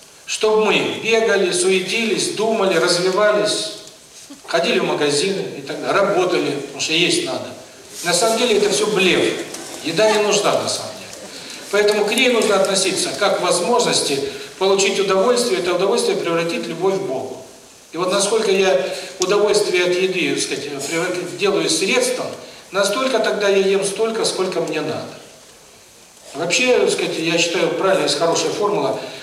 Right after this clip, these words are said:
Вставать нужно всегда немножечко, а, голодным. То есть вот это ощущение должно быть, переедание вообще страшная вещь. Вот когда, а, так сказать, я сегодня ел, ем, в какой-то момент остановился, чувствую, хватит.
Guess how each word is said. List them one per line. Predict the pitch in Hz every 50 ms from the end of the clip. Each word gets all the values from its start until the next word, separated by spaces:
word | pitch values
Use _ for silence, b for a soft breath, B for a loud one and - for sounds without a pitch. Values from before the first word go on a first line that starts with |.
| B B
Вставать | - - - 175 185 214 214 214 208 196
нужно | 185 170 175 175 175 170 170
всегда | 170 - 170 165 170 170 202 202 208 202 208 - -
немножечко, | - - 175 185 190 190 180 165 - - - - 170 165 160 156 123 117 117 B B B B B B -
а, | 139 139 143 143 143 - 139
голодным. | 160 156 160 160 143 127 - - 117 117
То | - - 147
есть | 143 151
вот | 170 170
это | 170 170 175
ощущение | 170 165 - 156 - - - 233 226 220 180 165 151 139
должно | 127 - 160 160 160 160 180 185
быть, | 175 165 - - 165 165 B B B B B B B -
переедание | 180 185 185 175 175 185 190 - 220 233 226 202 - - 139 139
вообще | 139 - - - - 190
страшная | - - - - - - - - 131 127
вещь. | 120 113 - -
Вот | - 139 -
когда, | 185 180 185 180 180 175 B B B B B B B B -
а, | 151 147 151 151
так | 151 147
сказать, | 147 147 - 190
я | 190
сегодня | 196 - 190 175 175 170 170 170
ел, | 170 208 226 220 220 220 - - - - - - - - - - - - - - - - - - - 143
ем, | 143 147 196 208 202 202 202 - - - - - - - - - -
в | -
какой-то | 170 170 180 180 190
момент | 190 190 190 185 180
остановился, | 165 - - 190 - - - -
чувствую, | - 202 196 196 196 170 -
хватит. | - - - - - -